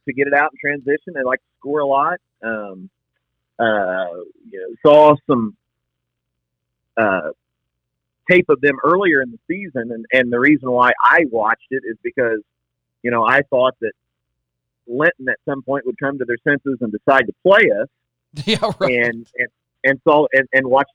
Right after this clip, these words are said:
Speaker 1: that on Huddle, and Linton kinda slowed him down, and it, it kinda turned into a grinder. Um, but certainly they, they, they, they do have, uh, they do have some <laughs> material to work with, and, and I know they've been waiting on this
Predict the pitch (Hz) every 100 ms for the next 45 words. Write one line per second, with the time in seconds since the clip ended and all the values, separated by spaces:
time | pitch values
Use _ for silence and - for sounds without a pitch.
0 | - 131 143 - 131 123 147 226 147 110
1 | 110 139 - 139 143 107 _ - 135 147
2 | 160 143 131 135 143 151 147 113 101 117
3 | _ 127 - 139 113 - 135 127 123 139
4 | 101 110 123 147 143 160 _ _ _ _
5 | _ _ - 123 117 110 110 _ _ _
6 | _ _ _ _ - 123 - 165 160 143
7 | 127 135 127 127 123 117 123 120 117 107
8 | _ - 120 117 120 135 135 135 131 123
9 | _ - 107 101 87 76 _ _ _ _
10 | _ _ _ 107 123 143 135 139 - 131
11 | 120 - 120 139 175 170 170 156 143 135
12 | 151 147 143 185 - 107 98 _ _ _
13 | - 110 123 127 131 123 131 120 123 127
14 | 131 131 127